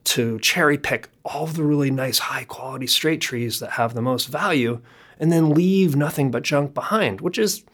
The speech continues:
fine ecologically, but over time, if there's no economic value ten, twenty, thirty, forty, fifty years from now, for, for that to have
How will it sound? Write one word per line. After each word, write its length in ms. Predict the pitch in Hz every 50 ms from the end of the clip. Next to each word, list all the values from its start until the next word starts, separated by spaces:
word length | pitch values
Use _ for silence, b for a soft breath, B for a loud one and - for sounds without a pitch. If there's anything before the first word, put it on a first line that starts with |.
| _ _
fine 360 | _ - - 190 214 202 170 156
ecologically, 920 | 156 151 - 147 127 135 175 202 202 156 147 139 - 135 131 123 120 B B B B B -
but 100 | 143 139
over 220 | 180 185 156 143
time, 480 | - - - - 214 220 196 165 139 135
if 80 | 123
there's 200 | - 156 139 -
no 180 | 202 214 214 -
economic 640 | - 180 185 180 190 170 156 151 151 143 131 123 -
value 340 | - 131 139 147 147 135 120
ten, 320 | - - 160 156 147 139
twenty, 300 | - - 160 151 147 131
thirty, 320 | 127 - - 156 151 135
forty, 340 | 123 - - 151 156 165 139
fifty 320 | 127 - 175 156 - - 131
years 340 | 127 143 185 190 196 190
from 140 | - 131 123
now, 280 | 120 113 117 117 117 b b b b b b b b b b b - - - - _ _ _
for, 520 | - - - - - - 147 139 139 143 143
for 200 | - - 143 127
that 400 | 127 135 151 147 139 - - -
to 140 | - - 123
have 600 | - - - - 143 139 139 143 143 123 - -